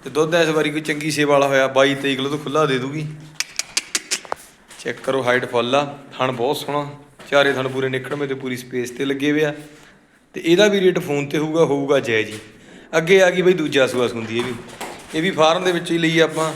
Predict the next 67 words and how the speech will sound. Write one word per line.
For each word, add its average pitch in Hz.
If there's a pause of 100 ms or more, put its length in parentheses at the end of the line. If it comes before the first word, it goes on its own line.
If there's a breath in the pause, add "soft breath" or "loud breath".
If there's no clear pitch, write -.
ਫੇਸ 139
ਬਿਊਟੀ -
ਚੈੱਕ 143
ਕਰ 147
ਲਓ, 156
ਫੁੱਲ 147
ਹਾਈਟ 120
ਦੇ 127
ਵਿੱਚ 143
ਆ। 151 (340 loud breath)
ਜੇ 143
ਗੱਲ 151
ਕਰਕੇ 151
ਥਣਾਂ 139
ਦੀ, 151
ਤੁਹਾਨੂੰ 139
ਥਣ 131
ਦਿਖਾ 135
ਦਿੰਦੇ 127
ਆ, -
ਚਾਰੇ 147
ਥਣ 139
ਪੂਰੇ 139
ਨਿਕਲਵੇਂ 139
ਤੇ 135
ਪੂਰੀ 131
ਸਪੇਸ 117
ਤੇ 135
ਲੱਗੇ 135
ਆ। 147 (500 loud breath)
ਲੇਵੇ 147
ਤੇ 147
ਮਿਲਕ 147
ਵੇਨ 156
ਚੈੱਕ 131
ਕਰ 131
ਸਕਦੇ 143
ਆ। 156 (600 loud breath)
ਇਹਦੇ 202
ਬਾਈ 196
ਜੀ 202
ਸੂਣ 165
ਦੇ 165
ਵਿੱਚ 165
ਦਸ 147
ਦਿਨ 147
ਬਾਕੀ 135
ਪਏ 156
ਆ। 160 (520 loud breath)
ਪਲੂਣ 156
ਨੇ 165
ਬਾਈ 160
ਜੀ 175
ਬਾਈ 147
ਤੇਈ 151
ਕਿਲੋ 156
ਦਿੱਤਾ 139
ਇਸ 139
ਵਾਰੀ, 147
ਪੱਚੀ 147
ਤੋਂ 147
ਪਲੱਸ 147
ਦੁੱਧ 151
ਦੇਣ 151
ਦੀ 135
ਕਪੈਸਿਟੀ 135
ਆ। 143